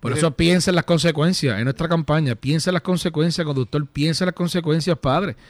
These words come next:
Speaker 1: piensa en lo que puede pasar, analiza, siéntate, "No, no puedo, pasa la llave",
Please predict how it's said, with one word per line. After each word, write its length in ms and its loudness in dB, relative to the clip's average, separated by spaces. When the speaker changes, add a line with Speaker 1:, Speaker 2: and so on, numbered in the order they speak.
Speaker 1:
piensa 400 4
en 60 4
lo 60 6
que 100 2
puede 220 2
pasar, 440 0
analiza, 680 2
siéntate, 560 0
"No, 220 0
no 160 0
puedo, 360 0
pasa 260 -2
la 120 2
llave", 480 0